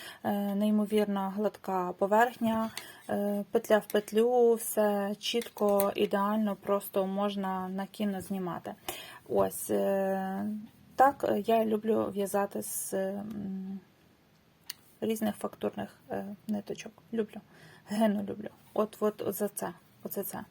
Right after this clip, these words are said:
Просто все ідеально. Ну, петелька в петельку. Добре, дівчатка, я по бавовну,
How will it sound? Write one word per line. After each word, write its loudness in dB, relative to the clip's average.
Просто 4
все -4
ідеально. -2
Ну, 0
петелька 2
в -12
петельку. -10
Добре, 12
дівчатка, 2
я 8
по 8
бавовну, 8